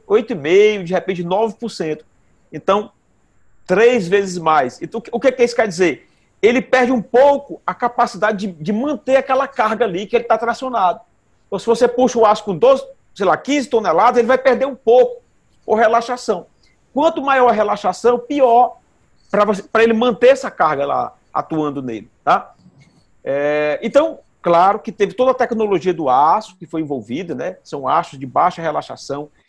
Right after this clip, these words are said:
são aços de alta resistência, quer dizer, um aço desse, por exemplo, o C P duzentos e dez, que é esse aço do cap-,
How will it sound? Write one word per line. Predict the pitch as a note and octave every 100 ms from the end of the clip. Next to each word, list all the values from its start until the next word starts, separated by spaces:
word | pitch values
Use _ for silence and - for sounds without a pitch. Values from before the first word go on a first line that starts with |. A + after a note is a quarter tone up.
| _
são | - E3 F3
aços | F3+ - D3
de | B2+
alta | E3 G#3+ G#3
resistência, | F3 E3 C#3+ - C3 F3 -
quer |
dizer, | A#2+
um | C3+ C#3
aço | D#3+ D#3+
desse, | C3+ D3+ C#3 - _ _ _ _ _ -
por | F3+
exemplo, | F3+ D3 E3 C3 - _ _ _ _
o | D#3+
C | D3+ - G#3
P | G3+ - E3 D#3 A2+ _ _ _
duzentos | C3+ D3+ C#3 D3
e | C3+
dez, | C#3+ A3 A3+
que | - D3+
é | D3+
esse | D3+ - - _ -
aço | D3 -
do | C#3+
cap-, | - C3+ -